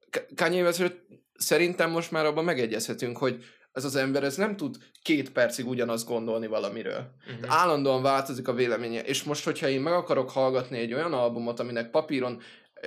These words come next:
Speaker 1: ideológiájában, meg elképzelésében koherensnek kéne lennie negyvenöt perc egy órán keresztül, és erre Kanye West konkrétan a való életben nem képes,
Speaker 2: Mhm.
Speaker 1: akkor, akkor kérdés, hogy, hogy,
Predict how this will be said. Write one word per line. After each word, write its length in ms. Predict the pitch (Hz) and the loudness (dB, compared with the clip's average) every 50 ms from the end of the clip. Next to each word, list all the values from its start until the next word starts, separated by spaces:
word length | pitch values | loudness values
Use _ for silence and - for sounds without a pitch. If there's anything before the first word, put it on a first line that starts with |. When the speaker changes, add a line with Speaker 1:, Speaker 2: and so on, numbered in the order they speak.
| - - | -10 -8
Speaker 1:
ideológiájában, 1080 | - 175 165 170 170 147 135 127 123 123 120 120 120 117 110 117 117 113 113 117 117 117 | -6 0 2 4 4 4 4 2 0 -2 -2 -2 0 2 2 2 2 2 0 0 -2 -2
meg 160 | 117 113 123 | -2 0 2
elképzelésében 840 | 139 156 151 - 143 127 120 120 104 113 - 110 104 117 101 107 - | 2 2 2 0 -4 -4 -4 -4 -4 -4 -4 -4 -4 -4 -4 -4 -4
koherensnek 640 | - 180 190 202 131 117 113 110 113 - 113 107 - | -2 0 0 2 2 2 0 0 -2 -6 -8 -8 -8
kéne 240 | - 131 127 123 113 | -6 -6 -4 -4 -4
lennie 360 | 110 113 120 120 120 117 113 | -4 -4 -4 -4 -4 -4 -4
negyvenöt 580 | 113 117 131 135 127 117 127 120 117 113 - | -4 -2 -2 -2 -2 -4 -4 -4 -6 -6 -4
perc 260 | - 110 110 110 - - - | -2 -2 -2 -2 -2 -4 -4
egy 240 | 131 127 123 117 120 | -2 -2 -2 -2 -4
órán 340 | 117 110 113 110 104 113 | -4 -2 -2 -2 -4 -4
keresztül, 600 | 113 - 110 110 117 117 - - 139 147 160 180 - - - - - - - | -2 -4 -2 -2 -2 -4 -4 -4 -4 -2 -2 -4 -6 -12 -20 -20 -20 -12 -8
és 200 | - 127 127 - | -6 -6 -4 -4
erre 240 | - 123 120 117 117 | -2 -2 -2 -2 -2
Kanye 340 | - 165 170 165 139 127 120 | 0 0 0 0 0 0 0
West 280 | 120 120 123 - - - _ | 0 -2 -2 -6 -12 -20 _
konkrétan 520 | - - 165 170 151 143 131 127 120 123 123 | -2 -2 0 0 2 2 2 2 2 0 -2
a 200 | - - 131 120 | -2 -4 -2 0
való 280 | - 180 196 170 135 | 2 4 4 4 4
életben 400 | 120 120 117 113 113 95 120 120 | 2 2 2 2 0 0 0 -2
nem 220 | 117 113 113 113 113 | -2 -2 -4 -6 -6
képes, 580 | - - 117 113 113 - 120 139 151 - - - - - - 120 117 | -6 -4 -4 -4 -2 0 0 0 0 -2 -8 -14 -16 -16 -14 -12 -6
Speaker 2:
Mhm. 100 | 123 131 | -2 0
Speaker 1:
akkor, 540 | 139 139 135 - 135 151 139 - - - - - - | 0 0 0 2 2 2 2 2 0 -6 -12 -8 -6
akkor 280 | - 135 135 160 147 | -4 -4 -2 -2 -2
kérdés, 480 | - - 196 185 160 135 131 131 131 - | 0 2 2 2 4 4 4 2 2 2
hogy, 260 | - 143 139 127 - - _ _ _ _ _ _ - - - - _ _ _ _ _ _ _ _ _ _ _ _ | 0 -2 -2 -4 -6 -12 _ _ _ _ _ _ -20 -20 -20 -20 _ _ _ _ _ _ _ _ _ _ _ _
hogy, 200 | - 143 135 | -2 -2 -2